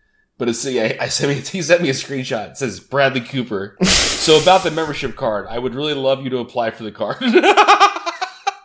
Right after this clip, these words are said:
Speaker 2: But he was talking to him. He was talking to Bradley Cooper.
Speaker 1: Yeah, well, yeah.
Speaker 2: Holy
Speaker 1: An A I,
Speaker 2: shit.
Speaker 1: an A I model of Bradley Cooper, I'm assuming.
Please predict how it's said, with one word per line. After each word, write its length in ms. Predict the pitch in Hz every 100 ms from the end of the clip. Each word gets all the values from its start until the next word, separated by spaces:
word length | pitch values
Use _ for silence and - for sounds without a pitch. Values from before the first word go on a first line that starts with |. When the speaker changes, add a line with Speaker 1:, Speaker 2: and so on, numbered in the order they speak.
| _ _ _ _ _ _ _ _ _ - -
Speaker 2:
But 160 | - 143
he 100 | 185
was 160 | 165 -
talking 440 | - 143 190 202 139
to 140 | 110
him. 240 | 98 - -
He 100 | -
was 120 | 127
talking 300 | - 143 139
to 60 | 117
Bradley 280 | 131 123 107
Cooper. 460 | 151 143 90 - _ _ - - - _ _ _
Speaker 1:
Yeah, 360 | 98 101 98 98
well, 360 | 92 - _ _
yeah. 200 | - - _ _ _
Speaker 2:
Holy 520 | - 175 180 147 101
Speaker 1:
An 40 | 101
A 40 |
I, 40 |
Speaker 2:
shit. 320 | 107 123 107 69
Speaker 1:
an 120 | 104
A 220 | 107 98
I 40 | 92
model 320 | 95 95 82
of 60 | 78
Bradley 220 | 76 71
Cooper, 280 | _ - 64
I'm 60 | _
assuming. 300 | - -